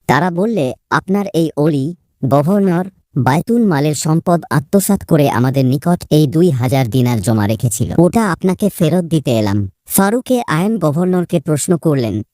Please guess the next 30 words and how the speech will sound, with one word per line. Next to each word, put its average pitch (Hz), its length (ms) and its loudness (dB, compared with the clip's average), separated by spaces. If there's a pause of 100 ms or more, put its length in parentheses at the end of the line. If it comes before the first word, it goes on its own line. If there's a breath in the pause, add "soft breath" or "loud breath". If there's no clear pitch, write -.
(180)
"তাদের 135 320 0
অভিযোগ 151 500 -2
কি 156 100 -4
সত্য?" 127 500 -4
তিনি 180 240 0
বললেন, 175 500 -2 (240)
"না, 151 200 0
তারা 156 240 0
মিথ্যা 147 360 -2
বলেছে। 120 500 -2
আমি 202 320 -4
ওদের 196 240 -2
নিকট 180 440 -4
চার 170 240 0
হাজার 143 380 -4
দিনার 131 320 -2
জমা 123 280 -2
রেখেছিলাম, 101 680 -4
কিন্তু 220 280 0
তারা 196 320 -2
দুই 190 260 -2
হাজার 180 420 0
আত্মসাৎ 196 560 -2
করে 117 360 0
বাকি 127 400 0
দুই 165 220 2
হাজার 131 380 -2
জমা 117 260 0
দিতে 110 260 0
এসেছে।" 101 380 -4